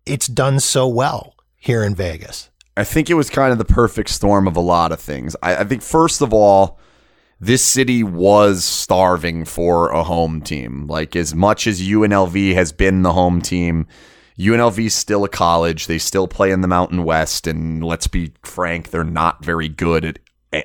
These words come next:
Speaker 2: either of the two sports people care about and haven't been since, well, like, oh eight, they were okay in basketball.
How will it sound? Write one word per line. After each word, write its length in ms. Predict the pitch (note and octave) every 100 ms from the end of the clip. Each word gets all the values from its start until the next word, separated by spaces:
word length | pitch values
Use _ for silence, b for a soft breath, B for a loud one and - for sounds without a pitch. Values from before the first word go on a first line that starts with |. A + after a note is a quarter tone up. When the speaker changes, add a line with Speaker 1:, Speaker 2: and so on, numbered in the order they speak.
| -
Speaker 2:
either 380 | D#2 D#2+ D#2+ E2
of 100 | D2
the 60 |
two 240 | - E2 D#2
sports 380 | - D#2+ D#2+
people 280 | - D#2 E2+
care 260 | - G#2 F2+
about 280 | D2+ D#2+ E2
and 120 | F2
haven't 380 | D#2+ E2+ E2+ D#2+
been 200 | E2+ D#2+
since, 360 | - D#2+ D#2 - b b b b b
well, 100 | F2
like, 120 | E2+ -
oh 180 | F2 E2+
eight, 240 | E2 E2
they 100 | D2+ D2+
were 160 | D2+
okay 340 | D#2 - E2+ D#2+
in 140 | D#2+
basketball. 800 | D2+ D2 - - B1 C#2 C#2+